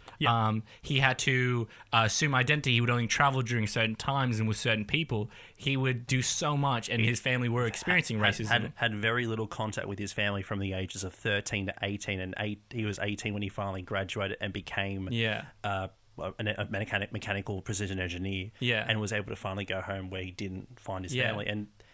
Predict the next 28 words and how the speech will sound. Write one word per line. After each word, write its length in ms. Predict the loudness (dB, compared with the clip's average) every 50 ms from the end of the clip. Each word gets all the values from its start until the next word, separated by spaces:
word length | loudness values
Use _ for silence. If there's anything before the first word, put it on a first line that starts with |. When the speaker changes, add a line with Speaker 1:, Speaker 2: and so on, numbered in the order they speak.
| -4 0
Speaker 2:
That 200 | 2 2 2 2
night 300 | 2 2 2 2 2 2
Speaker 3:
and 80 | 2 4
Speaker 2:
was 100 | 4 6
Speaker 3:
that 60 | 6
Speaker 2:
a 40 | 4
crazy 380 | 6 6 6 6 6 4 2 2
night 200 | 2 2 2 2
because 200 | 2 2 2 4
it 60 | 4
wasn't 260 | 4 4 4 4 4
just 240 | 6 6 4 4 4
Speaker 3:
it 60 | 4
Speaker 2:
him, 100 | 4 4
it 40 | 4 4
Speaker 3:
was, 160 | 6 4 4
Speaker 2:
was 100 | 4 4
thousands 600 | 2 2 2 4 6 6 6 4 2 2 0 0
Speaker 3:
it 80 | 0 0
Speaker 2:
of 60 | 2
Speaker 3:
was, 80 | 2 4
Speaker 2:
houses. 480 | 4 4 2 2 -2 -4 -6 -4 -4 -4
Speaker 3:
it 140 | -4 -4 -4
was 180 | -4 -4 -4
thousands 640 | -6 -8 -2 2 2 4 4 4 2 0 0 -2 -2 -2
upon 340 | -2 -2 -2 -2 -2 -4 -4
probably 240 | -4 -4 -2 -2 -2
millions. 640 | 0 -2 -2 -2 -2 -2 -4 -4 -4 -6 -6 -8